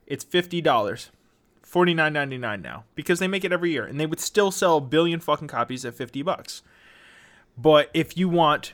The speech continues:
just campaign, it's twenty bucks. If you want just multiplayer, it's twenty bucks. And if you want just zombies, it's twenty bucks.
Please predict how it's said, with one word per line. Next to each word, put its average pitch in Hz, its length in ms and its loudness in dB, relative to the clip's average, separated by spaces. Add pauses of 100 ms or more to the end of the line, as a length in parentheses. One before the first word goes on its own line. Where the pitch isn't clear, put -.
(160)
just 165 340 4
campaign, 160 560 -2 (260)
it's - 180 -8
twenty 156 300 -2
bucks. 214 260 0
If 131 140 -10
you 135 80 -2
want 123 300 -6
just 156 360 2
multiplayer, 143 600 -2
it's 127 260 -6
twenty 160 260 -4
bucks. 190 360 -4
And 143 160 -6
if 131 140 -10
you 139 80 -6
want 135 300 -6
just - 480 0 (600)
zombies, 135 540 2
it's 131 240 -6
twenty 123 300 -8
bucks. - 400 -12